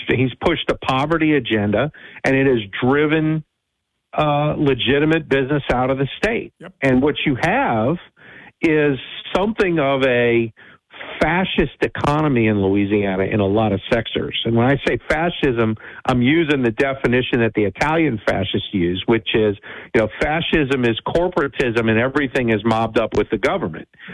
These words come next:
Speaker 1: So, like, for example, you can look at healthcare in Louisiana, and it is very much a fascist economy because the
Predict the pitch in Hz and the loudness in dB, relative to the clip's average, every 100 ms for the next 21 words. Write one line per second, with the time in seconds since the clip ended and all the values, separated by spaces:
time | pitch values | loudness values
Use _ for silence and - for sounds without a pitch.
0 | - 110 - 139 135 123 - 139 113 131 | -16 -8 -4 0 -2 -4 -2 -2 0 0
1 | 160 151 131 143 165 151 139 151 - 117 | 0 0 2 2 0 0 0 0 -4 -2
2 | 151 - - 139 123 113 107 107 120 104 | 0 -2 -2 -2 0 0 2 2 0 0
3 | 104 135 147 87 92 - - - 143 151 | 0 2 0 -2 -4 -10 -20 -6 0 2
4 | 180 156 123 107 147 190 175 156 156 - | 4 2 0 -2 0 2 2 2 0 0
5 | 139 - - 170 160 - 151 - 135 - | -2 -2 -4 -2 -2 -2 -2 -2 -4 -2
6 | 160 190 120 120 120 - 131 - | 0 0 0 0 0 -2 -2 -2